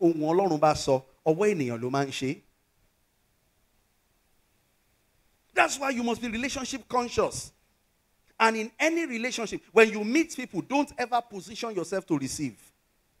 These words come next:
Always position yourself to be a blessing first.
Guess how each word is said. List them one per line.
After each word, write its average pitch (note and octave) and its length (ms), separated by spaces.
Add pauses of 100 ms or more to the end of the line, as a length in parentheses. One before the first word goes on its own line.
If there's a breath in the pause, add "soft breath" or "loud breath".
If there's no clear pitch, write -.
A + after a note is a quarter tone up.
(380)
Always A#3 400
position F#3 440
yourself F3 440
to D3+ 100
be E3 120
a D3 40
blessing C#3 400
first. - 440